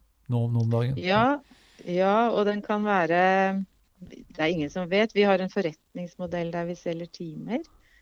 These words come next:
Speaker 2: Eh, når du bruker en tiendedel eller en, en hundredel, men skaper samme verdi, så må vi jo se på hvordan, hvordan skal vi være med i denne utviklingen og samtidig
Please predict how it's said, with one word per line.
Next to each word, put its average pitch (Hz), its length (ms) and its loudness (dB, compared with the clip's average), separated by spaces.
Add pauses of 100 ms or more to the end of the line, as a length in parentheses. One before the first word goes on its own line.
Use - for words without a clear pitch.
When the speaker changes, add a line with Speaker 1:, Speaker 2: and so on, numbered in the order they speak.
(160)
Speaker 2:
Eh, 185 460 -6
når 185 200 -6
du 180 100 -8
bruker 170 460 -8
en 165 160 -8
tiendedel 156 800 -8
eller 160 140 -10
en, 165 160 -10
en 170 180 -8 (160)
hundredel, 156 760 -2
men 196 200 -2
skaper 160 480 -2
samme 151 280 -4
verdi, 165 420 -4 (480)
så - 180 -8
må 180 160 -2
vi 175 140 -4
jo 170 140 -2
se - 260 -8 (180)
på 170 80 -12
hvordan, 160 460 -8 (160)
hvordan 165 260 -12
skal 175 240 -10
vi 156 380 -10 (160)
være 156 280 -8
med 151 300 -10
i 156 40 -6
denne 151 460 -10
utviklingen 156 720 -12
og 151 80 -14
samtidig - 800 -10